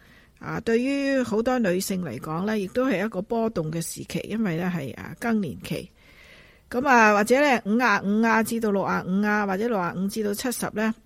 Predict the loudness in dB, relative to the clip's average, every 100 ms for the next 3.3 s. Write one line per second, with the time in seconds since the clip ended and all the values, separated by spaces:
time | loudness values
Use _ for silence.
0 | _ -6 -2 0 0 0 -2 -4 -6 -6
1 | -4 -4 -4 -4 -2 -2 0 -2 -2 -2
2 | -4 -8 -10 -10 -12 -12 _ _ _ _
3 | -8 -8